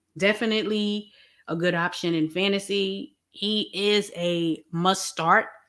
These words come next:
until he shows that he can no longer sustain this type of production. And then you put him on your bench. Okay? You, you know that once Derrick Rose returns and, um,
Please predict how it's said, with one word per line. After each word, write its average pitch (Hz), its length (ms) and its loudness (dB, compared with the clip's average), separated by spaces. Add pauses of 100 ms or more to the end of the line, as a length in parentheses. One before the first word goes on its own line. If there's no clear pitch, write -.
until 170 640 0 (340)
he 202 180 2
shows 175 440 2
that 165 240 2
he 208 160 -2
can 165 360 4
no 180 220 4
longer 180 320 0
sustain 180 640 -2
this 180 160 0
type 185 280 -2
of 170 120 -8
production. 302 640 4 (400)
And 254 160 4
then 269 160 6
you 269 160 2
put 349 160 0
him 330 100 6
on 320 140 8
your 320 100 8
bench. - 480 2 (680)
Okay? 254 560 2
You, 190 260 -6
you 254 220 6
know 262 280 4
that 208 340 4 (420)
once 233 340 -2
Derrick 214 400 2
Rose 202 460 2
returns 202 880 -2 (720)
and, 175 480 0
um, 160 680 -2